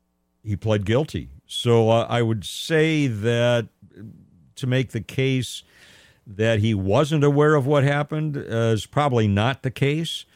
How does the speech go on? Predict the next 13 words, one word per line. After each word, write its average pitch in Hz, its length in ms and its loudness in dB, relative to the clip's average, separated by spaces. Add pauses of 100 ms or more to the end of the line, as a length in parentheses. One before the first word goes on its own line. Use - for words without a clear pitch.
(340)
I 95 120 -4
think, 107 300 -2
uh, 104 300 4
what, 101 260 2
what 104 260 -2
may 113 360 2
remain 110 580 0
in 90 160 -2
question 104 720 -2
is 92 440 -6
whether 104 320 0
or 92 180 -2
not 98 400 0